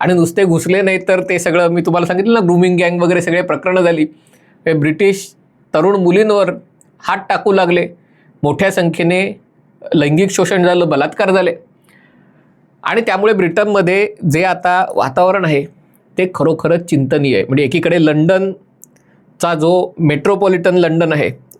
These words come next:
लंडन आणि महानगर आणि त्याचे आजूबाजूचं हे, तिथे जबरदस्त आर्थिक विकास होतोय, जागतिक कंपन्या सगळ्या तिथे आहेत, जागतिक विद्यापीठं आहेत, संशोधन मोठ्या प्रमाणावर होतंय, अनेक प्रायव्हेट इक्विटीच्या नावाखाली जी जुनी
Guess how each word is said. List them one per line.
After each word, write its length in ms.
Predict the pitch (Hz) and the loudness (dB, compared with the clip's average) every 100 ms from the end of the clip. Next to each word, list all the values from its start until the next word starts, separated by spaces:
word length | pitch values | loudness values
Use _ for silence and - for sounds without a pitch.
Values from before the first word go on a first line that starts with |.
| - | -4
लंडन 380 | 139 143 147 170 | 0 0 0 0
आणि 140 | 160 | 0
महानगर 420 | 170 147 160 156 156 | 0 0 0 0 0
आणि 140 | 151 | 0
त्याचे 300 | 151 143 160 | -2 -2 -2
आजूबाजूचं 560 | - 143 170 160 156 156 | 0 0 0 2 0 0
हे, 120 | 143 - _ - _ _ - | -2 -6 _ -20 _ _ -4
तिथे 200 | 185 226 | 0 0
जबरदस्त 600 | 196 190 220 214 - 208 - - _ _ _ _ _ _ _ _ _ - | 0 0 0 -2 -2 -2 -2 -4 _ _ _ _ _ _ _ _ _ -8
आर्थिक 380 | 151 180 220 220 | -6 -4 -4 0
विकास 400 | 175 170 196 180 | 0 0 0 0
होतोय, 380 | 160 175 185 185 | -2 0 0 0
जागतिक 680 | 156 135 135 156 160 175 160 | 0 -2 0 -2 -2 -4 -2
कंपन्या 400 | 143 160 170 175 | -2 -2 0 0
सगळ्या 260 | 156 160 | 0 -2
तिथे 320 | 160 160 - | -2 -4 -2
आहेत, 400 | 156 143 151 170 170 - _ _ _ _ - - | -2 -2 0 0 -2 -8 _ _ _ _ -10 -6
जागतिक 480 | 117 123 147 170 | -4 -2 -2 0
विद्यापीठं 580 | 160 127 160 180 185 175 | 0 2 2 0 0 0
आहेत, 240 | 180 170 180 | 0 0 -2
संशोधन 520 | 147 139 135 185 202 | -2 -2 0 0 2
मोठ्या 280 | 180 170 180 | 0 0 -2
प्रमाणावर 400 | 175 170 175 175 | 0 0 0 0
होतंय, 500 | 170 170 175 180 180 - _ _ _ _ - - - | -2 0 0 0 -2 -8 _ _ _ _ -18 -12 -4
अनेक 380 | 139 165 180 175 | -2 0 -2 -4
प्रायव्हेट 380 | 143 156 180 | -2 0 0
इक्विटीच्या 440 | 180 175 175 170 180 | 0 0 0 0 -2
नावाखाली 420 | 170 170 170 175 | 0 -2 0 0
जी 120 | 165 | 2
जुनी 400 | 160 160 175 185 | 2 2 2 2